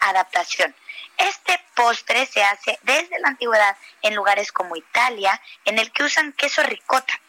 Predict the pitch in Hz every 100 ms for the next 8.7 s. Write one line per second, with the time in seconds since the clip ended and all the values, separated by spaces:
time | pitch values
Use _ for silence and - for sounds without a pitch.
0 | - - _ - 202 190 190 247 247 220
1 | 226 - _ - 208 214 214 214 - 214
2 | - 220 226 - 240 226 - - - 196
3 | 196 - - 214 202 262 - - - _
4 | _ - 254 269 285 285 - 240 247 247
5 | 254 247 - - - 233 226 220 220 240
6 | - _ 285 330 392 - - 277 233 240
7 | - 226 220 226 220 254 240 - 208 196
8 | - 208 - - 294 277